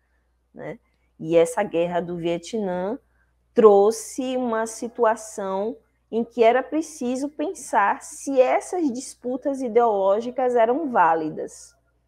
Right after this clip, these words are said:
né? E daí o movimento hippie ter sido contrário a essa guerra. Uma outra situação que surgiu em função dessa Guerra Fria, na década de sessenta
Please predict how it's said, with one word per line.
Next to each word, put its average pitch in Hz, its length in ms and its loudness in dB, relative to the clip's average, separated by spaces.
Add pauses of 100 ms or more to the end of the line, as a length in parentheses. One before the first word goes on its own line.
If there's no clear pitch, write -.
(220)
né? - 180 -12
E 185 120 -8
daí 185 360 0
o 220 60 -6
movimento 208 580 -4
hippie 185 480 -12
ter 214 160 -6
sido 196 320 -10
contrário 180 680 -2
a 190 100 0
essa 165 340 -6
guerra. 127 340 -14 (880)
Uma 285 240 2
outra 330 300 4
situação 226 880 -2
que 220 180 -14
surgiu 196 960 -4 (300)
em 190 120 -6
função 220 540 -2
dessa 190 280 0
Guerra 185 380 0
Fria, 202 760 -4 (460)
na 160 160 -4
década 165 480 0
de 156 100 -14
sessenta 208 840 -8